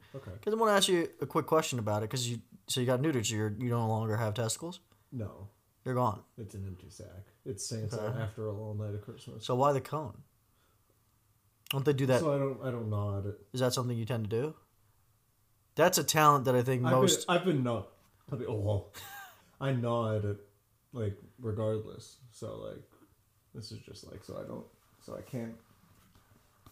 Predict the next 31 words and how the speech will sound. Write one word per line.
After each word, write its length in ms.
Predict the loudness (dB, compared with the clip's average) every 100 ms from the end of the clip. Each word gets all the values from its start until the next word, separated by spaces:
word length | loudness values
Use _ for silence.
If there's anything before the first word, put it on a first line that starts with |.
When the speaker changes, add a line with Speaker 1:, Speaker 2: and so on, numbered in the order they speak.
| _ _ _ -20 _ _ _ -20 _ _ _ -20 -20 _ _ _ -8
Speaker 2:
I 60 | -6
just 120 | -2
realized 260 | 0 0 0
I 20 |
had 120 | -2
the 60 | -2
mic 360 | -2 -4 -6 -20 _
part 200 | -6 -4
of 60 | -4
the 100 | -4
headset 420 | -4 -2 -4 -2
<laughs> 0 |
over 160 | -4 -2
my 140 | -4
face 400 | -4 -4 -4 -4
for 80 | -6
a 20 |
little 200 | -6 -8
bit 180 | -8 -10
there. 160 | -12 -12 -20 _ _ _ _ _ _ -4
Um, 400 | 0 0 -2 -6 -6
yeah, 280 | 0 0 0 -6
th-, 160 | -6 0
I 100 | 2
think 140 | 2 2
that's 160 | 2
a 40 | 2
talent 280 | 4 4 4
that 120 | 2
most 260 | 2 2 2
men, 400 | 0 0 -2